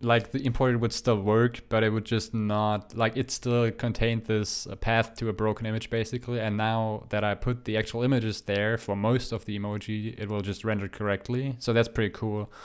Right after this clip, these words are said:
Um, so for ninety-nine percent probably of all the emoji, it's already working. And then just those few new ones. And I don't even know <laughs> how many of those are actually. <laughs> Um, but those will still display as broken images right now.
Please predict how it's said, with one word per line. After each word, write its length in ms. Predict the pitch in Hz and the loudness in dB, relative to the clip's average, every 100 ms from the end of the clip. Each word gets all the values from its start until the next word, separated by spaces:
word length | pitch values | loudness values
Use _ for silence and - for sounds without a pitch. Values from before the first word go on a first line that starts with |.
| - - - | -20 -16 -4
Um, 360 | 104 104 101 101 | -2 0 -2 -4
so 100 | - | -2
for 100 | 127 | 2
ninety-nine 540 | 113 120 123 117 123 120 | 6 8 8 8 6 6
percent 540 | 117 - - 117 117 | 2 2 2 2 2
probably 420 | - 107 107 110 | 2 2 4 2
of 140 | 107 107 | 2 4
all 160 | 113 | 4
the 140 | 113 113 | 4 2
emoji, 340 | 110 113 110 | 2 0 0
it's 140 | 104 - | -2 -2
already 320 | 104 107 110 | 0 2 2
working. 480 | 117 120 131 131 135 | 2 0 -2 -4 -2
And 140 | 107 107 | 0 2
then 140 | 110 | 4
just 360 | 107 113 - - | 4 2 2 4
those 360 | 113 113 98 | 6 6 2
few 380 | - - 113 107 | -4 0 2 4
new 260 | 107 110 110 | 4 2 2
ones. 320 | 104 104 101 | 0 0 0
And 120 | 107 | 4
I 60 | 120 | 8
don't 160 | 139 139 | 8 8
even 160 | 120 | 6
know 120 | 117 107 | 6 6
<laughs> 100 | 135 | 6
how 80 | 127 | 6
many 240 | 131 135 | 6 6
of 60 | 117 | 8
those 220 | 120 113 | 6 6
are 160 | 120 113 | 8 8
actually. 640 | 110 120 - 127 123 117 - - | 6 4 4 6 6 4 0 4
<laughs> 180 | 147 - | 4 6
Um, 300 | 117 117 117 - - 113 - | 4 4 2 -6 -8 -4 4
but 220 | 123 117 | 4 6
those 240 | 123 123 117 | 6 6 4
will 140 | 113 | 2
still 340 | - - 113 107 | 2 2 2 4
display 400 | 110 - 110 101 | 0 0 2 2
as 100 | 98 | 0
broken 300 | 104 101 107 | -2 -2 -2
images 360 | 104 98 95 - | -4 -4 -8 -4
right 140 | 98 | -4
now. 300 | 101 104 107 | -4 -6 -8